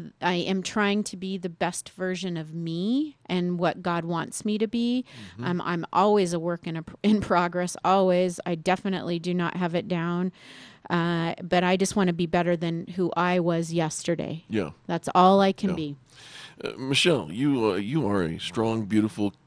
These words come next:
Speaker 2: I, I, I see you as a leader.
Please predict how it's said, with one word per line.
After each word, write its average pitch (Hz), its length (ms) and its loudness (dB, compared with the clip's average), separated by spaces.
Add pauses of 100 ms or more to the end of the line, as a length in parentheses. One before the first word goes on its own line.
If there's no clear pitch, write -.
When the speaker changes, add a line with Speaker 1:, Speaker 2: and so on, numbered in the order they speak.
(200)
Speaker 2:
I, 92 600 -4
I, 101 60 -6
I 101 40 -6
see - 300 -2
you 123 320 2
as 101 260 0
a 95 300 0
leader. 113 680 2